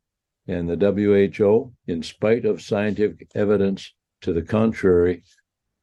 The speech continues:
uh, they will impose these on, on doctors.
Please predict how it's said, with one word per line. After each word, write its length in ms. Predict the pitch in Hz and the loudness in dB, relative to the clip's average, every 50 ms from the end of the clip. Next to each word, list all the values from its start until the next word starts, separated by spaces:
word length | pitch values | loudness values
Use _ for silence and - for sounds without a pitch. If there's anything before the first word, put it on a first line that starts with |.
| _ - | _ -8
uh, 200 | 92 87 85 85 | -4 -2 -2 -2
they 240 | 80 73 95 98 101 | 0 2 4 4 4
will 380 | 104 98 101 98 98 - - - - | 4 4 2 2 2 0 -4 -8 -10
impose 480 | 98 85 85 - 95 95 92 92 - | -12 -10 -2 0 2 2 2 2 0
these 220 | 98 92 85 82 92 | 0 -2 -2 -2 -4
on, 400 | 90 82 85 85 82 80 82 - _ _ _ _ _ - | -4 -2 -2 -4 -4 -8 -12 -16 _ _ _ _ _ -8
on 300 | - 87 85 82 82 82 | -6 -4 -2 -2 -2 0
doctors. 580 | 78 85 85 82 82 - - - - - - | 0 0 0 0 -4 -8 -10 -10 -10 -10 -16